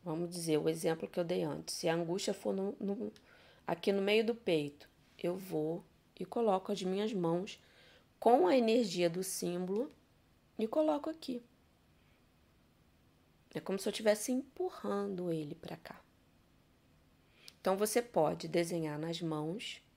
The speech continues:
ou você pode colocar, ir colocando ele aqui, ou você pode desenhar direto aqui. Serrei aqui, serrei aqui, serrei aqui.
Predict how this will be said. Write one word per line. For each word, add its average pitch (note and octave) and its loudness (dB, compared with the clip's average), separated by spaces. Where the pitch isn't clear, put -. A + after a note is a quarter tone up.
ou F3+ -4
você G3 -4
pode G#3+ -4
colocar, E4 -4
ir F3+ 2
colocando E3 0
ele E3 0
aqui, G3 -6
ou G#3+ 4
você C4+ 0
pode F#3 4
desenhar F#3 2
direto E3+ 2
aqui. G3 -4
Serrei F3+ -12
aqui, - -20
serrei G#3 -12
aqui, - -18
serrei A3+ -12
aqui. - -20